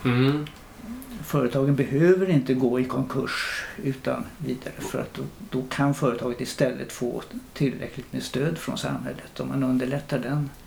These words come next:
Speaker 1: Mhm.
Speaker 2: processen.
Speaker 1: Men tänker du att inga företag ska kunna gå under eller gå i konkurs?
Speaker 2: Nej, det tänker jag inte heller, men man kan
Speaker 1: <laughs>
Speaker 2: se, man kan, det kan ske på ett annat sätt,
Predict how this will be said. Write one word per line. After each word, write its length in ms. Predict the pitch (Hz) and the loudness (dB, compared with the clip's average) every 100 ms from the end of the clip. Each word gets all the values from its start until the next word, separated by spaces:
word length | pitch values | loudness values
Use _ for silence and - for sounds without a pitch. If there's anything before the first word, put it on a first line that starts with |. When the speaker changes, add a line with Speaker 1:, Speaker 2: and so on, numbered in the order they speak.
| - | -8
Speaker 1:
Mhm. 120 | 120 110 | -2 0
Speaker 2:
processen. 480 | 110 127 135 247 269 - - - - - - - - | 2 0 0 -4 -8 -14 -20 -18 -18 -18 -20 -20 -8
Speaker 1:
Men 300 | 123 120 117 | 0 2 2
tänker 300 | 110 113 - | 0 0 0
du 60 | 113 | 0
att 80 | 120 | 0
inga 260 | 120 117 | 0 0
företag 460 | 123 127 113 107 104 | 0 0 0 -2 -2
ska 500 | - 104 98 98 98 | -4 -2 0 0 -2
kunna 360 | 98 107 101 98 | -4 -4 -2 -2
gå 260 | 101 98 | -2 0
under 440 | 117 127 131 - - - - | 0 0 0 -4 -8 -10 -8
eller 160 | 104 104 110 | -6 -6 -4
gå 120 | 107 | -2
i 40 | 104 | -2
konkurs? 580 | 110 101 127 123 - - - - - - - - - - - 123 127 | -4 -2 -4 -4 -10 -14 -20 -20 -20 -18 -16 -14 -16 -12 -10 -4 -2
Speaker 2:
Nej, 440 | 131 139 156 180 | 2 6 6 6
det 100 | 170 | 6
tänker 260 | 175 180 170 | 6 4 6
jag 100 | 160 | 6
inte 140 | 151 | 6
heller, 380 | 139 190 139 113 - | 6 6 4 0 0
men 180 | 139 | 4
man 180 | 143 147 | 6 6
kan 120 | 156 | 6
Speaker 1:
<laughs> 0 | |
Speaker 2:
se, 180 | 151 180 | 4 2
man 160 | 156 156 | 4 4
kan, 120 | 165 | 6
det 80 | 156 | 6
kan 180 | 170 160 | 6 6
ske 140 | 165 | 6
på 120 | 151 | 6
ett 100 | 156 | 6
annat 300 | 165 143 151 | 6 6 4
sätt, 340 | - - 165 | 2 2 2